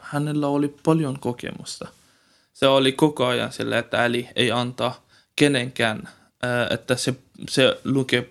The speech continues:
pari kirjaa, sit se vaikuttaa sun mielipite. Sä opiskelet ton pari kirjaa ja yksi kirja lisää, <laughs> että,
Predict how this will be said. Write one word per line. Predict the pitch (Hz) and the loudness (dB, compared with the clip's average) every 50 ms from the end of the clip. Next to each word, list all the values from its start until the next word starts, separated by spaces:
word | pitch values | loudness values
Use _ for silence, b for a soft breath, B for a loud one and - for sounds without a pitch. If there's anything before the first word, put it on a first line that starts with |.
| _ _ _ | _ _ _
pari | - 127 127 127 123 | 2 2 4 2 2
kirjaa, | 120 - 131 127 123 127 123 123 | 2 2 2 4 4 2 0 0
sit | 123 - - - | -2 -6 -8 -4
se | - 120 | -2 0
vaikuttaa | 123 120 117 113 - 113 - - 120 | 0 0 0 0 -4 -6 -6 -6 -6
sun | - - 120 120 | -6 -6 -6 -4
mielipite. | 120 120 117 110 - - - - - - - - - _ _ _ _ _ _ _ _ _ _ | -4 -4 -4 -4 -4 -6 -8 -10 -10 -10 -10 -12 -12 _ _ _ _ _ _ _ _ _ _
Sä | _ - 147 147 | _ 4 6 6
opiskelet | 147 147 165 147 - - 147 131 127 127 | 6 6 4 2 2 4 2 2 2 2
ton | 143 127 | 0 0
pari | 127 - 160 160 170 170 | 2 2 2 4 2 2
kirjaa | - 175 160 151 151 151 143 147 | 2 2 2 4 6 4 4 4
ja | 151 139 139 | 4 4 6
yksi | 143 143 - - - | 6 4 4 0 0
kirja | - 170 147 147 147 139 143 | 2 2 4 6 4 6 6
lisää, | 156 151 - - - - - - - _ | 6 4 4 4 0 -2 -2 -4 -10 _
<laughs> | - 160 | -2 -2
että, | 165 - - 156 156 | -2 0 2 0 2